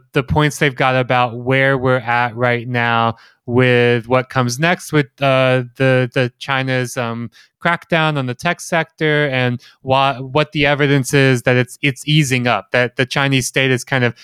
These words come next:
loosening the, the grip that they have over the tech sector, kind of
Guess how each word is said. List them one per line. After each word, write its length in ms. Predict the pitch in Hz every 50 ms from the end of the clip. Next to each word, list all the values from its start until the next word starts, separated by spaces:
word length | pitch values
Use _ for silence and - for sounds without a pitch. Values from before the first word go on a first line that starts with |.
| - - _ _ _ -
loosening 1080 | 143 135 135 147 170 190 185 - - - 170 156 156 156 151 147 143 139 139 139 123 - _ _ _ _ -
the, 640 | 135 120 135 131 131 131 131 131 127 131 123 120 123 127
the 260 | 123 139 131 127 127 120
grip 320 | - 135 143 147 147 - -
that 200 | 139 123 - -
they 180 | 127 120 113
have 460 | 104 117 117 113 110 113 113 110 107 -
over 360 | - 131 131 127 113 120 123
the 120 | 117 117 -
tech 260 | - 127 117 110 -
sector, 400 | - - 120 110 - - 123 113
kind 220 | - - 135 127
of 80 | 127